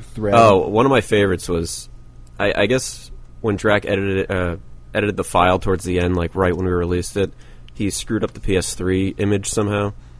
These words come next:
Speaker 2: So a few of the P S three ones that were coming out were coming out all garbled, or,
Speaker 1: Oh,
Speaker 2: like,
Speaker 1: yeah.
Speaker 2: only one word would show up. So it was a picture of <laughs> these, uh, like, World War Two soldiers, and just below it, it said, "Embarrassment." <laughs>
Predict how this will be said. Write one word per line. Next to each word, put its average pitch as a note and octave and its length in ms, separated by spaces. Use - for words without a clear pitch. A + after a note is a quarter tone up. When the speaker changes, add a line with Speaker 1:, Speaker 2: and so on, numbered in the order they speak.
Speaker 2:
So G2 260
a F#2 40
few A#2+ 200
of G#2+ 80
the G2 60
P G#2 160
S F#2+ 160
three G2 180
ones F#2 140
that F2+ 60
were D2+ 60
coming F2+ 240
out F2 200
were E2+ 100
coming F#2 220
out E2+ 100
all F2 160
garbled, F2 500
or, - 60
Speaker 1:
Oh, B2+ 60
Speaker 2:
like, A#2+ 140
Speaker 1:
yeah. G#2 140
Speaker 2:
only G2 200
one F#2 260
word F2 220
would G2 100
show G2+ 220
up. G#2+ 180
So - 160
it - 0
was A2 80
a A2 60
picture - 300
of A2+ 60
<laughs> G2 220
these, G2 240
uh, F#2 200
like, G2 180
World G2 280
War G2 180
Two F#2 380
soldiers, F2 680
and G2+ 120
just G2+ 200
below F#2 280
it, F2 80
it E2 80
said, E2+ 240
"Embarrassment." E2+ 640
<laughs> - 100